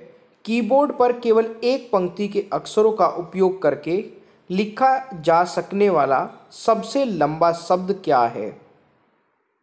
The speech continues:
क्वेश्चन नंबर फ़ोर का सही आंसर रहेगा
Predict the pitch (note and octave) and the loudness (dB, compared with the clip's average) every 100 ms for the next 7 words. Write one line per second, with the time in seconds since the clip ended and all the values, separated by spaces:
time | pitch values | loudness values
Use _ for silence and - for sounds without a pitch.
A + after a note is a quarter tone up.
0 | _ _ _ _ _ _ _ _ _ _ | _ _ _ _ _ _ _ _ _ _
1 | _ _ _ _ _ _ _ _ _ _ | _ _ _ _ _ _ _ _ _ _
2 | _ _ _ _ _ _ _ _ _ _ | _ _ _ _ _ _ _ _ _ _
3 | - F#3+ F#3 B3 B3+ A#3+ A#3 - - G#3 | -2 0 4 2 4 2 2 -2 2 4
4 | B3 A3+ F3 E3 - F#3 D#3+ A#3 A#3 - | 4 4 2 2 0 0 0 -2 -4 0
5 | D3+ D3+ D3 F3 C3+ C3+ D3+ D3 D#3 - | 0 0 0 0 0 -2 -2 0 0 -2